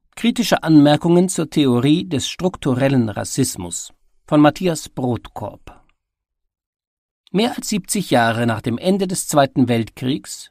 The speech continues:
der Verabschiedung der Allgemeinen Erklärung der Menschenrechte im Jahre neunzehnhundertachtundvierzig und nach vielen Jahrzehnten der Rassismusforschung sollte einigermaßen klar sein, was das eigentlich ist, Rassismus.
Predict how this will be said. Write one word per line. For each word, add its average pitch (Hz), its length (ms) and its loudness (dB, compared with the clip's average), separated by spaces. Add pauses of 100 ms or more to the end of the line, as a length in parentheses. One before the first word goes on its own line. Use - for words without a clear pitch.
der 107 120 -4
Verabschiedung 123 840 0
der - 140 -6
Allgemeinen 151 560 4
Erklärung 160 560 2
der 143 100 2
Menschenrechte 139 760 -2
im 101 240 -6
Jahre 117 400 2
neunzehnhundertachtundvierzig 131 1600 -2 (340)
und 175 160 -2
nach 175 160 2
vielen 262 340 2
Jahrzehnten 170 580 2
der 151 140 6
Rassismusforschung 170 1200 0 (240)
sollte 190 560 2
einigermaßen 139 800 2
klar 127 360 4
sein, 127 420 0 (120)
was 160 300 -2
das - 200 -6
eigentlich 165 680 -6
ist, - 440 -6 (140)
Rassismus. - 880 -6